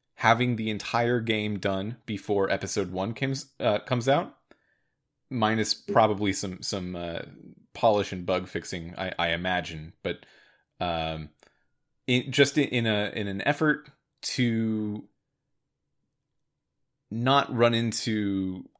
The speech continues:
crunch or, or, or things of that nature. Uh, and, and I have to imagine that this is a pretty hard pivot compared to where the studio was around the time period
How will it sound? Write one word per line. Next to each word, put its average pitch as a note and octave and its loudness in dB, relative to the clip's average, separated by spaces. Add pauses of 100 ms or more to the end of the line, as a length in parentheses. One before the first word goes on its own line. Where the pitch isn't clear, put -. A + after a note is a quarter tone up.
crunch C3+ 0
or, G#2+ 4
or, G#2+ 2
or G#2 2
things A2 -2
of G2 -12
that G2+ 4
nature. F#2+ -4 (480)
Uh, F#2+ 2
and, A#2 -2
and C3 0
I B2+ 4
have E3 2
to D3 4
imagine B2 2
that G#2+ 0
this B2 -2
is G#2 -6
a G2 -2
pretty A2 -2
hard A2 2
pivot G2 0 (460)
compared F#2+ 0
to G#2 0
where F2+ 0 (540)
the G2+ -6
studio C#3+ 4
was G#2+ 4
around A2+ 2
the G#2+ -4
time G#2 -4
period F#2+ 0